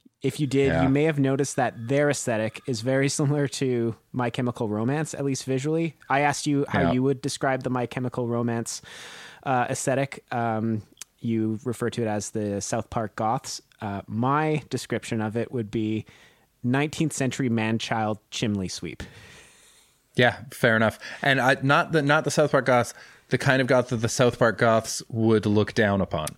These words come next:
Speaker 1: Oh, yes. Okay.
Speaker 2: <laughs>
Speaker 1: But why this look? And, and I started thinking about that a lot throughout this song and this kind of song. So if we're to go into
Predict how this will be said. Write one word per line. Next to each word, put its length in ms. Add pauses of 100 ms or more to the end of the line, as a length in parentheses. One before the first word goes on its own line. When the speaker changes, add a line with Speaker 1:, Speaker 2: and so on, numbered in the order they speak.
Speaker 1:
Oh, 100
yes. 340
Okay. 280 (240)
Speaker 2:
<laughs> 240
Speaker 1:
But 240 (320)
why 280
this 280
look? 380 (220)
And, 320 (100)
and 280 (100)
I 200 (140)
started 280
thinking 360
about 220
that 120
a 40
lot 460
throughout 440 (200)
this 200
song 400
and 100
this 120
kind 280
of 280 (320)
song. 540 (120)
So 180
if 120
we're 160
to 120
go 440
into 640